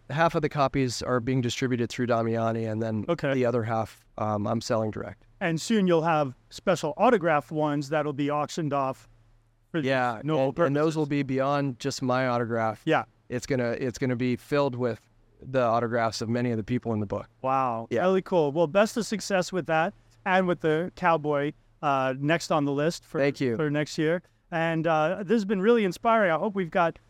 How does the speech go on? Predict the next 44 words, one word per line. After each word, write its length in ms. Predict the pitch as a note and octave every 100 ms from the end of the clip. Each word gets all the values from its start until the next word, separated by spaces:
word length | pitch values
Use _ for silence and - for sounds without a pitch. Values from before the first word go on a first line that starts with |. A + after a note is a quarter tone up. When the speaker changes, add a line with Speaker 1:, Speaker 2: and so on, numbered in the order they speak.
| _
Speaker 2:
some, 320 | - G3 F3
uh, 320 | E3+ E3 F3+
some 400 | G#3+ - E3+ E3
next 220 | D#3+ F#3 -
generation 640 | F#3 F3 F3 F3 - E3
photographers 840 | - D#3+ D#3+ E3+ F3 - D3+ D3 -
to, 260 | D#3 C3 - _ _ _
you 100 | F3+
know, 160 | D#3+ D3
maybe 420 | C#3+ F3+ F3 E3+
grow 320 | C#3+ D3+ E3+ E3+
out 160 | F3
of 80 | D#3+
the 60 | C#3+
phone 460 | - F3+ E3+ D3+
into, 180 | D#3 C3+
Speaker 1:
Yeah. 180 | B2+ D#3+
Speaker 2:
into 440 | G3+ F#3+ E3 E3+
a 40 | D#3+
little 240 | E3+ E3+
bit 240 | D3 D#3
more, 360 | E3 E3 D#3+ D3+
uh, 160 | D3 E3
a 60 | D3+
wider, 600 | D3+ D#3+ E3 E3 D#3 D3 - - _
wider 340 | D#3 D#3+ E3 D#3
equipment 540 | - F#3+ F3+ D#3+ D3+
and, 220 | C#3+ C#3+ B2
and, 400 | G3 D3+ C#3+ C#3+
uh, 140 | C3+
philosophical 760 | - A3 F#3 - G3 F#3+ E3 D#3
approach, 380 | - G#3 D#3 F3
a 260 | G#3+ G#3
very 200 | E3+ A3
spiritual 480 | F3+ - G3+ - D3
approach, 360 | C3 D3+ C3 -
I 80 | B2+
guess. 100 | C#3
Speaker 1:
Yeah, 240 | B2+ B2 B2
well, 200 | C#3 D3+
I 40 |
love 200 | D3+ E3
the 80 | E3+
conversation. 840 | D#3+ D3 B2+ C#3+ C3+ D3 C#3 C#3